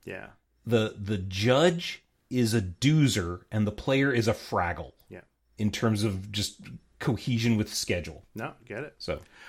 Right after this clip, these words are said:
Speaker 1: Um, I wanna mention just briefly with water, um, just circle back to that for a second.
Speaker 2: Mm-hmm.
Speaker 1: Not all venues have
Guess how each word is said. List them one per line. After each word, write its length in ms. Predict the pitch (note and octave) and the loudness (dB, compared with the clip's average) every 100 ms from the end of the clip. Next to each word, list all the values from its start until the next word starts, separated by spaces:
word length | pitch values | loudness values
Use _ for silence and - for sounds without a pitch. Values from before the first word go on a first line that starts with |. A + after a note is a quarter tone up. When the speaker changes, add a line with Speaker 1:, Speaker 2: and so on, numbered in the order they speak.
| - - | -20 -4
Speaker 1:
Um, 320 | D3+ C#3 C3+ - - C#3+ - | 0 2 0 -8 -14 -6 -2
I 80 | D3 | 0
wanna 240 | F3 A3 | 0 -2
mention 440 | D3 C#3 C3 C3 | 0 -2 -2 -8
just 260 | A#2+ A#2 - | -8 -12 -4
briefly 340 | B2 A#2 A#2+ A2 | -4 -2 -4 -4
with 220 | G#2 - | -6 -6
water, 400 | G2 G#2 A#2 - - | -6 -6 -8 -12 -12
um, 420 | G2+ G2 F#2+ G2+ - | -8 -6 -8 -12 -14
just 180 | G#2+ - | -12 -10
circle 240 | G2+ A2 | -10 -8
back 240 | G2+ F#2+ - | -8 -8 -8
to 20 | A2 | -10
that 160 | G#2+ - | -10 -10
for 100 | G#2+ | -12
a 40 | |
second. 340 | - G2+ A#2+ - _ - | -10 -12 -12 -16 _ -6
Speaker 2:
Mm-hmm. 240 | A2 B2 D3+ - G#2 | -2 0 -2 -6 -14
Speaker 1:
Not 480 | G2+ A#2 D#3 F#3 _ | -8 -6 -6 -8 _
all 320 | C#3 D3 D3 B2+ | -6 -4 -6 -8
venues 840 | A#2+ C3 B2+ G2 F#2 F2+ - - _ _ _ | -10 -8 -8 -8 -8 -10 -16 -20 _ _ _
have 500 | A2 G#2+ G#2 G#2 | -8 -6 -6 -8